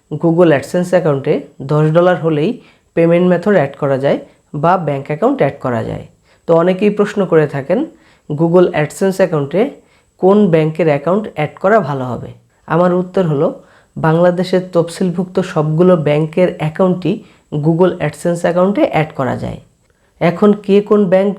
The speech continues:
নিরাপদ মনে করবে লেনদেন করার জন্য বা সিকিউরিটির জন্য, এটা যার যার ব্যক্তিগত ব্যাপার। আমি ব্যক্তিগতভাবে ইসলামী ব্যাংক অ্যাকাউন্ট ব্যবহার করি,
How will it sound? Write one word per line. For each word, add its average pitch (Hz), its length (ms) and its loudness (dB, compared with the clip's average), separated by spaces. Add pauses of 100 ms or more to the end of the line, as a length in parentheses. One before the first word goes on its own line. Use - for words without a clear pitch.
(120)
নিরাপদ 170 320 0 (120)
মনে 170 220 2
করবে 165 220 0 (160)
লেনদেন 151 360 0
করার 160 240 4
জন্য 156 160 2 (100)
বা 151 140 -2
সিকিউরিটির 147 500 -4
জন্য, 151 140 0 (640)
এটা 208 140 4 (340)
যার 160 200 4
যার 165 180 2
ব্যক্তিগত 139 380 -2 (100)
ব্যাপার। 117 240 -8 (260)
আমি 202 140 4 (100)
ব্যক্তিগতভাবে 196 760 2
ইসলামী 160 360 0
ব্যাংক 151 160 0 (100)
অ্যাকাউন্ট 151 340 -2
ব্যবহার 139 340 0
করি, 175 140 2